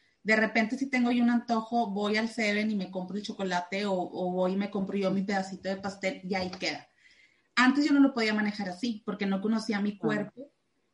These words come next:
Speaker 1: y además entraba yo en el tema de que ya me salí de la dieta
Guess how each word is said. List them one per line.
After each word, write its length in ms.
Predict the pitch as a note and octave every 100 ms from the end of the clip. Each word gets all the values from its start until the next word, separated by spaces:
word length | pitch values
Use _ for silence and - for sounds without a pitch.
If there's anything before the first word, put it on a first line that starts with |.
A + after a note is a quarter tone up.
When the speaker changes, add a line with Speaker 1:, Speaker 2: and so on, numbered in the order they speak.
| _
Speaker 1:
y 200 | A3+ A3
además 760 | G3+ G3+ G3+ G3+ G3+ - - -
entraba 540 | A3 A3 G#3 G3+ G#3
yo 200 | G#3 G#3
en 580 | G3+ G#3 G#3 F#3+ F3 - _ -
el 160 | A3 G3
tema 340 | G#3 G#3 G#3
de 140 | G#3+ G3+
que 140 | G3
ya 120 | F#3+
me 100 | F#3+
salí 240 | G3 G#3 G#3
de 60 |
la 120 | F#3+ F3+
dieta 680 | A3+ A#3+ A#3+ A#3 A3 A3